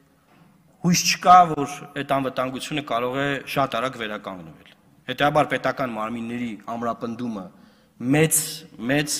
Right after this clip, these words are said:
մեծ անելիք է, մեծ անելիք է։ Յոթը, ես արդեն խոսեցի ռազմագերիների, գերիների վերադարձի հետ կապված, անհետ կորածների, բայց յոթերորդ կետում մենք նշել ենք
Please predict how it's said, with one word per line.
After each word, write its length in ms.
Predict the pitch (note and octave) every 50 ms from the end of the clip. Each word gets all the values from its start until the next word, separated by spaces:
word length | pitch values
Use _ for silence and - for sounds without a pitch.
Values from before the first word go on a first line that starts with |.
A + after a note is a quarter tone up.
| - G#2+ A#2+
մեծ 240 | C3 C3+ C3+ - - - - - A2+ A#2+
անելիք 420 | A#2 A2+ A2 A2 G#2+ - - -
է, 60 | E2+ - - _ _ _ - - - - A#2+
մեծ 180 | A#2 - G#2 G2+ G2+
անելիք 320 | G2+ G2 F2+ E2+ - -
է։ 80 | - - - - - - - - - - - - _ _ _ _ _ _ _ _ _ _ - _ - _ - - - - - - - - - - - - - _ _ _ -
Յոթը, 380 | E3 F#3 F#3+ F#3 - E3 C#3 A#2 G#2+ F2 - - - - - - - - _ _ _ _ _ _ _ _ _ _ _ _ _ _ - - - - C3+
ես 140 | C#3 - D#3
արդեն 220 | C#3+ - E3+ D3+ B2
խոսեցի 460 | D3+ C#3+ - D#3+ D3+ - - E3+ C#3 B2 A2 - B2
ռազմագերիների, 800 | B2 B2 A#2+ B2+ B2 A#2 A#2+ A#2+ A#2 A#2 A#2+ B2 C3 C3+ C#3 C#3 B2 A2
գերիների 480 | G#2+ G#2 G#2+ G#2+ A2 A2+ A#2 B2 B2+ B2 A#2 - - - - _ _ _ _ _ _ _ _ _ -
վերադարձի 560 | B2 A2+ A2 G#2+ G#2 A2+ G#2+ G#2 - - A2+
հետ 140 | G#2+ - - -
կապված, 480 | G#2+ G#2+ - - D#3 E3 - - - - - - - _ _ _ _ _ -
անհետ 300 | - A2 A2+ A2+ G#2 - -
կորածների, 500 | G#2+ G#2 G2+ F#2+ - F#2+ G2 A2+ C#3+ E3 D3
բայց 180 | B2+ G#2+ G#2 B2
յոթերորդ 320 | C3 C3 - D3 B2 G2+ -
կետում 260 | A#2 A2 - C#3+ C3+
մենք 120 | C3 A#2 A#2
նշել 260 | G#2+ - - B2+ B2+
ենք 120 | C3+ C3